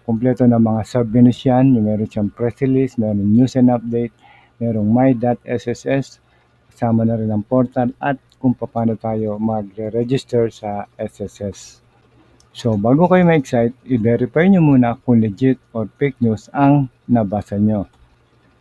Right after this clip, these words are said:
Meron na rin tayong video tungkol sa S S S scam alert at paano nyo malalaman kung ito ay legit. So, kung ma-encounter nyo man ang isa sa mga ito, lahat po yan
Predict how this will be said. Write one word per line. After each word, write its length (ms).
Meron 320
na 80
rin 80
tayong 320
video 480
tungkol 320
sa 240
S 240
S 160
S 240
scam 480
alert 320
at 160
paano 400
nyo 160
malalaman 720
kung 240
ito 400
ay 240
legit. 400
So, 420
kung 240
ma-encounter 560
nyo 160
man 320
ang 160
isa 240
sa 160
mga 240
ito, 480
lahat 400
po 160
yan 240